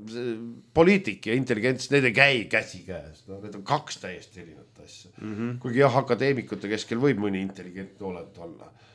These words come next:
Speaker 1: Seal saab eksisteerida, kuigi see on raske, aga no, poliitikumaastikus ei ole võimalik lihtsalt
Speaker 2: Mhm.
Speaker 1: intelligent. See, see tapetakse ära sul.
Speaker 2: Jah, aga, aga sinna tappe juurde tagasi siis minnes, et
Speaker 1: Jah, ja nüüd ma avastasin ära, kuidas see te-,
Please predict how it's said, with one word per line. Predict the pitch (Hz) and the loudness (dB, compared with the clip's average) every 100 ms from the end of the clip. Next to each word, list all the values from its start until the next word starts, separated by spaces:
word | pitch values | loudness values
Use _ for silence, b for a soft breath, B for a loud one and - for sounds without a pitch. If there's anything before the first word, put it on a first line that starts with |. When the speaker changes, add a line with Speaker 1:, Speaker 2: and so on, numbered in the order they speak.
| b b b _ | b b b _
Speaker 1:
Seal | 98 98 131 113 | -12 -4 -2 0
saab | 123 107 | 0 0
eksisteerida, | 98 - 92 127 123 90 82 | -2 -10 -14 -6 -6 -6 -10
kuigi | 87 87 | -14 -8
see | 92 | -4
on | 98 | 0
raske, | 117 123 - - 85 | 0 0 -6 -8 -10
aga | 90 92 | -8 -4
no, | 101 | -4
poliitikumaastikus | 98 - 123 131 - 95 101 95 - - - | -4 -2 -2 -2 -4 -4 -4 -4 -10 -14 -2
ei | 110 | 6
ole | 135 135 87 | 8 8 4
võimalik | 95 98 87 - - _ _ | -4 -12 -14 -20 -20 _ _
lihtsalt | 90 101 98 | -10 -8 -6
Speaker 2:
Mhm. | 107 | -6
Speaker 1:
intelligent. | 95 - 80 85 92 - - - _ _ - | -8 -10 -10 -8 -10 -12 -20 -20 _ _ -14
See, | - - 117 | -8 -6 -6
see | - 127 101 117 | -6 -10 -8 0
tapetakse | - - - - - 127 | 2 4 2 0 4 4
ära | 98 | 4
sul. | - - | -4 -12
Speaker 2:
Jah, | - 107 110 B B B | -6 -4 -4 B B B
aga, | 113 107 98 110 | -4 -2 -6 -4
aga | 117 120 | -2 -2
sinna | - 131 | 2 2
tappe | 123 147 - 110 | 6 4 6 6
juurde | 110 214 147 | 8 8 8
tagasi | 135 117 95 92 | 8 6 4 -6
siis | 104 107 | -6 0
minnes, | 120 113 101 95 | 2 2 2 0
et | 95 - - - - _ _ | -4 -4 -20 -20 -20 _ _
Speaker 1:
Jah, | - 139 156 - - | -4 2 2 0 -2
ja | 117 | 0
nüüd | 135 | 0
ma | 151 147 | 2 2
avastasin | 139 - 104 131 | 0 -4 -8 -4
ära, | 135 | -4
kuidas | 101 110 95 | -4 -8 -8
see | 104 | -14
te-, | - | -10